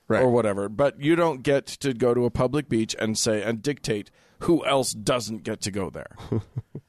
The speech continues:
Speaker 2: All right, I'm gonna take us, uh, now to England,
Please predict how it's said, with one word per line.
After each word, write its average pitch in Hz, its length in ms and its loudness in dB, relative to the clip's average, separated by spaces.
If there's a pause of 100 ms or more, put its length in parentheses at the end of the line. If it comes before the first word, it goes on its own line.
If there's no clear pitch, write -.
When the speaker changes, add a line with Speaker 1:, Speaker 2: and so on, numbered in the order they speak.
(680)
Speaker 2:
All 165 160 4
right, 139 280 2
I'm 196 240 4
gonna 214 180 4
take 175 240 2
us, 175 260 0
uh, 139 260 6
now 170 260 4
to 170 280 2
England, 190 520 2